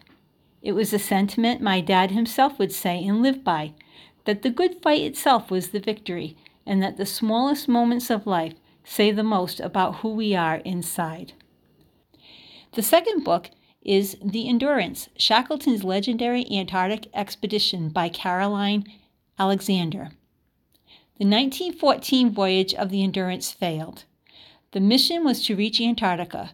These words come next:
The crew was then to walk across the continent, starting from the coast of the Weddell Sea, crossing the South Pole, and ending at the Ross Sea.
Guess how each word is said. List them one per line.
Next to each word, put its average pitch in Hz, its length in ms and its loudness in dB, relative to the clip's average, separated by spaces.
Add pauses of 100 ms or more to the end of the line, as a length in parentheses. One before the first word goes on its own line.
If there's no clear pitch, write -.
(460)
The 190 80 -6
crew 240 260 0
was 294 220 0
then 220 220 2
to 214 140 0
walk 208 320 2
across 262 360 -4
the 277 80 -10
continent, 196 580 -4
starting 233 460 -2
from 220 180 0
the 185 80 -2
coast 220 380 -2
of 196 140 -4
the 196 120 2
Weddell 196 300 2
Sea, 175 480 -2 (420)
crossing 208 400 2
the 254 80 2
South 247 380 2
Pole, 175 400 0 (240)
and 196 200 0
ending 196 340 0
at 208 100 -2
the 226 120 -4
Ross 269 300 -2
Sea. 156 420 -8